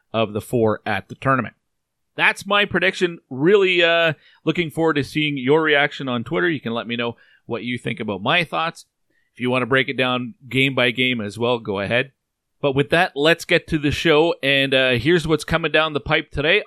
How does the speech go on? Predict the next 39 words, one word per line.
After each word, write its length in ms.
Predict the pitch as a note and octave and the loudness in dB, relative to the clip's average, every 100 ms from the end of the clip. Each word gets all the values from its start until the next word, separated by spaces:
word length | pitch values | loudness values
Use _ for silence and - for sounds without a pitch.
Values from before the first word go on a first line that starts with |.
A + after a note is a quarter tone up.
| - | -2
Obviously, 640 | A#3 A#3+ D#3 - A#2+ D#3+ _ _ - | 0 2 0 -2 -4 -4 _ _ -10
uh, 100 | A#2 | -8
four 440 | G#2+ D3+ E3+ C#3 - _ _ - | -6 -2 0 0 -4 _ _ -4
representatives, 800 | B2+ D#3 D#3+ C3+ D3+ C#3+ C#3+ C3 | 0 0 0 0 2 2 0 0
uh, 160 | A#2+ B2+ | 0 0
of 160 | C#3 B2+ | 0 2
the 80 | A#2+ | 2
four 260 | - C#3+ | 2 0
teams 440 | B2+ D#3 C3 A#2+ - _ _ _ _ | 0 -2 -4 -6 -12 _ _ _ _
that 300 | A2 C#3 C#3+ | -2 2 4
are 160 | C#3 C#3 | 2 0
in 340 | D#3+ E3 D#3 | -4 -6 -4
the 340 | C#3+ C3+ C3+ - _ _ _ | 0 2 0 -2 _ _ _
Memorial 440 | C3 C#3+ D3+ C#3+ B2+ | -2 4 6 6 4
Cup 260 | E3 F3 | 0 -2
presented 580 | - D3+ C3 D3+ D3+ C3 | -2 -2 0 -2 -2 -2
by 200 | B2+ B2+ | 0 -2
Kia. 340 | - F#3 B2 B2 | -4 -4 -4 -2
I 80 | |
guess 240 | C3+ A#2 - | -4 -8 -6
we 60 | |
gotta 160 | A#2 A2+ | -4 -4
throw 200 | - B2 | -4 -8
the 80 | A2+ | -8
sponsor, 540 | - C3+ C3 - A2 | -6 -6 -6 -6 -6
uh, 60 | G2+ | -6
tag 340 | - G#2+ G#2 | -2 -2 -2
in 140 | G#2+ G#2+ | -6 -8
there 200 | G#2+ F#2 | -10 -10
as 280 | G#2+ G2 | -12 -8
well, 200 | A2 A#2 | -4 -4
although 240 | C3+ G#2 G#2+ | -4 -6 -2
they 120 | A#2+ | 0
don't 180 | E3 F3 | 2 2
pay 160 | F3+ | 0
me 220 | F3+ F#3 C3+ | -2 -4 -4
anything 340 | G#2+ G2+ G2+ | -6 -12 -14
for 140 | G2+ | -12
that. 180 | G2+ A2 | -10 -10